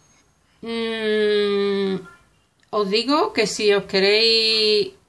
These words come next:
si tenéis un labio inferior o superior más pequeño, el lápiz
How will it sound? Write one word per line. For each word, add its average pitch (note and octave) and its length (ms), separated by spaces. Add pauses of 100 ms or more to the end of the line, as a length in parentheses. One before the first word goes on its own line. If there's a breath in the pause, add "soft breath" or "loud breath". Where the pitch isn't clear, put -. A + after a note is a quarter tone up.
si G3+ 220
tenéis G#3 400
un G#3 500
labio G3 840 (200)
inferior F#3 640
o F3+ 120
superior F#3 640 (800 soft breath)
más - 1200 (300)
pequeño, F#3 640 (1300 soft breath)
el F#3+ 200
lápiz B3 1200